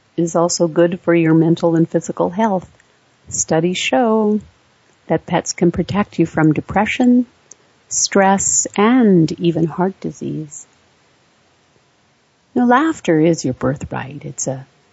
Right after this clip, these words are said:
natural part of life that is innate and inborn.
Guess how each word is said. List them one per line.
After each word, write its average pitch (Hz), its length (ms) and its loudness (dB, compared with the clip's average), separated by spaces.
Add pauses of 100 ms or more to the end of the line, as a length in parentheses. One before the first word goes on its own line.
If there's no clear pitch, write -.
(160)
natural 160 440 0
part 156 320 -2
of 147 100 -4
life 170 600 0
that 123 140 -6
is 127 220 -8
innate 147 680 -2
and 131 200 -2
inborn. 156 920 -2